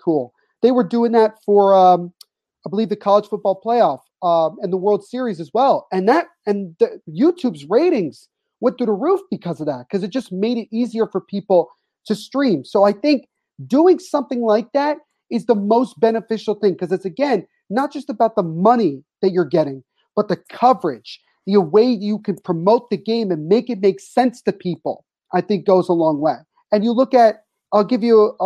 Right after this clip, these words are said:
a crazy thing, uh, and you're gonna laugh. Um,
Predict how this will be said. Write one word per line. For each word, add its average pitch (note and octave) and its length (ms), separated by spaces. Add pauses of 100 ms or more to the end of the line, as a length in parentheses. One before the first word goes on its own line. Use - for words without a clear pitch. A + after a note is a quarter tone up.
(140)
a F#3+ 60
crazy G#3 360
thing, A3+ 320 (520)
uh, E3 200
and F#3 100
you're G#3 100
gonna F#3+ 140
laugh. G3 400
Um, D#3 460